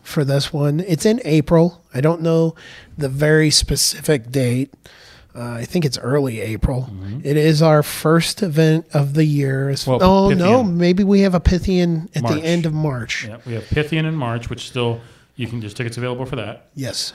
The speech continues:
Speaker 2: And then we have Randolph County, which if you haven't been to Randolph County, this place is supposed to be the new spectacular haunt.
Speaker 1: Now, I've been there. We went there, um,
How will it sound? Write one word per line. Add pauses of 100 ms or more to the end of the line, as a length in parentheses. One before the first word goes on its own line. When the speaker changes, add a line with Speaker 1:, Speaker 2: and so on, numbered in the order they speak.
(100)
Speaker 2:
And
then
we
have
Randolph
County,
which
if
you
haven't
been
to
Randolph
County,
this
place
is
supposed
to
be
the
new
spectacular (360)
haunt. (400)
Speaker 1:
Now,
I've
been
there.
We
went
there, (480)
um,